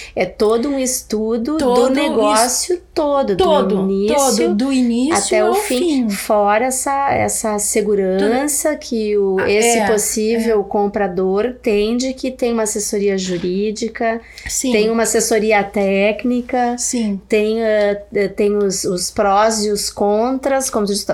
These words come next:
Speaker 1: pode ter percalços no caminho que tu já vai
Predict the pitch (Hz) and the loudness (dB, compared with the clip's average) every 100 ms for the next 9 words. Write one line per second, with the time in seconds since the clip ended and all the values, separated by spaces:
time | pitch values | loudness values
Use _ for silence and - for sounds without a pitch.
0 | 196 185 190 208 190 196 196 - 196 202 | 0 0 0 -4 -2 -2 -2 -2 0 2
1 | 233 226 208 208 208 202 208 240 214 196 | 0 -2 -2 -2 0 0 0 -2 -2 0
2 | 196 196 190 202 | 0 0 0 0